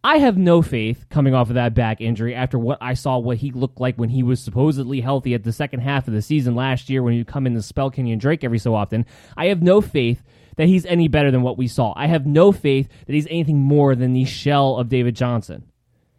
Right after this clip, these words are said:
I have no faith he can truly recover from that back injury and it's not gonna flare up within the first month of the season. Will he have a good week one? Will he have a good week two? I think there's a very real possibility from a fantasy standpoint he'll have enough volume to be pretty strong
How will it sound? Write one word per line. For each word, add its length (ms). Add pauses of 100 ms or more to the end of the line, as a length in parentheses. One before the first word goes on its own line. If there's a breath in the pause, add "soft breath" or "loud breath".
(240)
I 100
have 140
no 160
faith 240
he 100
can 160
truly 300
recover 420
from 200
that 180
back 260
injury 400
and 60
it's 80
not 100
gonna 140
flare 360
up 220 (220 soft breath)
within 180
the 80
first 300
month 340
of 120
the 100
season. 400 (240 soft breath)
Will 140
he 180
have 240
a 80
good 180
week 260
one? 280
Will 100
he 200
have 260
a 20
good 220
week 180
two? 260 (220 loud breath)
I 100
think 140
there's 140
a 40
very 280
real 200
possibility 560
from 140
a 60
fantasy 480
standpoint 600
he'll 120
have 180
enough 200
volume 340
to 20
be 80
pretty 240
strong 380